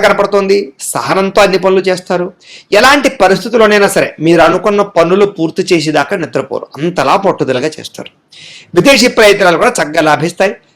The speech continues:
వివాహ ప్రయత్నాలు ఆగిపోయిన ఎదురుకు వెళతాయి, వివాహ సంబంధాలు కుదురుతాయి. పిల్లలకు సంబంధించి, చదువులకు సంబంధించి, వ్యాపార ఉద్యోగాలకు సంబంధించిన పెట్టుబడులు పెట్టగలుగుతారు. పిల్లలకు మీకు మధ్య అనుబంధం బాగా ఏర్పడుతుంది, ప్రేమ కుదురుతుంది. విడిపోయిన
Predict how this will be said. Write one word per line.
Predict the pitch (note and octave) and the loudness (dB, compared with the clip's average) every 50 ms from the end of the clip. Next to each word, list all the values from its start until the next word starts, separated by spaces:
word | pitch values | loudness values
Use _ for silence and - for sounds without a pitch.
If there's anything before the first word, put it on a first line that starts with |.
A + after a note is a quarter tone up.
| _ _ - | _ _ 0
వివాహ | D#3+ E3 G#3 A#3 A3+ A#3 A3+ A3 | 2 4 6 6 6 4 4 2
ప్రయత్నాలు | G#3 G#3 G3 G3+ G#3+ G3 F#3 E3+ - - - B2+ D3 | 2 2 2 2 2 2 2 2 0 -2 0 2 2
ఆగిపోయిన | E3+ F3 F#3+ F#3 F3 G3+ F#3+ F3+ E3+ D#3+ | 2 2 0 0 0 0 0 2 0 0
ఎదురుకు | D3 E3 F3 D#3+ E3+ E3+ | 0 0 0 0 0 0
వెళతాయి, | F3 E3+ - G3 G#3+ - _ - | 0 -2 -4 -4 -6 -8 _ -4
వివాహ | C#3+ D3 E3+ E3+ D#3 D#3 D#3+ | 0 2 2 2 2 2 0
సంబంధాలు | D3+ D#3 D#3 D3 C3 D3+ F#3 F#3+ - | 0 -2 -2 0 0 0 0 0 -2
కుదురుతాయి. | C#3 C3 C3+ C3 - B2+ - - _ _ _ _ _ - - - _ - | -4 -6 -6 -6 -8 -8 -10 -12 _ _ _ _ _ -20 -20 -20 _ 0
పిల్లలకు | F#3+ A3 A#3 C4+ C4 B3 G#3 | 4 4 6 6 4 4 2
సంబంధించి, | A#3 A#3 A#3 A#3 A#3 A#3 A#3 A3+ - A#3 A#3 A#3 - | 2 2 2 2 2 2 0 0 0 0 -2 0 0
చదువులకు | F#3+ F3 F3 G3 G3 F#3+ G3+ - | 0 2 4 2 2 2 0 -2
సంబంధించి, | G3+ F#3 F#3+ F#3+ F3+ F3+ F3+ F3 G3 G3+ F#3+ D#3+ D3+ | -2 -2 -2 -4 -4 -4 -4 -2 0 0 2 2 2
వ్యాపార | D#3 D#3 E3 - F3 E3+ D#3+ C#3+ C#3 | 2 2 2 2 2 2 2 0 -2
ఉద్యోగాలకు | C3 B2 D#3 D#3+ D#3 D#3+ D#3+ D3+ C3 - | 0 0 0 2 2 2 0 -2 -2 -4
సంబంధించిన | - C#3+ C#3+ D3 D3 D3 D3+ C#3+ D3 D3 C#3+ - | -4 -4 -2 -2 -4 -4 -4 -4 -4 -6 -4 -4
పెట్టుబడులు | C#3 C#3 C#3 D3+ C3+ C3+ C3+ - | -6 -4 -4 -2 -2 -2 -4 -4
పెట్టగలుగుతారు. | C3+ - - C#3 D3 D3 D3 C#3+ D#3+ D#3+ D#3+ G#3 - _ _ _ _ - - _ _ _ - | -6 -6 -4 -4 -2 -2 0 0 0 0 0 -2 -8 _ _ _ _ -20 -20 _ _ _ 2
పిల్లలకు | F3+ G#3+ B3 B3+ A#3+ B3 A#3 A3 | 4 6 6 6 4 4 2 2
మీకు | G#3+ F#3+ F#3+ F#3 | 2 2 2 0
మధ్య | F3 E3+ A#3+ C#4 - - D3 | 2 2 2 2 2 2 -2
అనుబంధం | E3 E3+ F3 F3 E3+ D3+ F#3 G3+ F3 D3 | -2 0 0 -2 -2 -2 -2 -2 0 0
బాగా | D3+ D3+ E3 D#3 C#3 C3+ | 0 0 0 0 0 -2
ఏర్పడుతుంది, | - - D3+ D3 D3 - D#3+ F#3+ C4+ A3 - | -4 -6 -8 -8 -6 -6 -6 -6 -6 -6 -4
ప్రేమ | - C#3+ C#3 D#3 F3 E3+ - | -4 -4 -2 -4 -6 -6 -6
కుదురుతుంది. | C3+ - C3 - - C3 B2+ - - - _ _ _ - - - - _ _ F#3+ | -6 -6 -8 -10 -10 -8 -6 -6 -6 -6 _ _ _ -20 -20 -20 -20 _ _ 2
విడిపోయిన | F#3+ A#3+ - C#4 C4+ C4 B3+ | 2 4 4 4 4 4 4